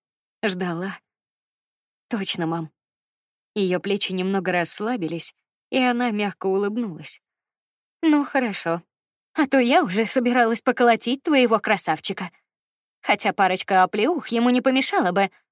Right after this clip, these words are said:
Он ужасно раздражал меня в коридоре своей дурацкой привычкой грызть ногти. Но готова простить его, если он делал это из-за переживаний за тебя».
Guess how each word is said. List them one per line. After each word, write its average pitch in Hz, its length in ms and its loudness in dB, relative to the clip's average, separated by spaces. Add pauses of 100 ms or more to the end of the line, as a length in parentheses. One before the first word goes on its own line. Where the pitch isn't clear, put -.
(400)
Он 233 160 2
ужасно 214 400 2
раздражал 214 520 4
меня 185 240 -2
в - 60 -8
коридоре 226 500 2
своей 226 320 2
дурацкой 233 560 2
привычкой 254 480 2
грызть 214 320 0
ногти. 190 420 -2 (560)
Но 240 160 4
готова 196 340 2
простить 220 520 0
его, 180 240 2 (400)
если 220 360 2
он 208 140 0
делал 202 380 0
это 185 220 0
из-за 240 260 0
переживаний 220 600 2
за 202 120 0
тебя». - 340 -8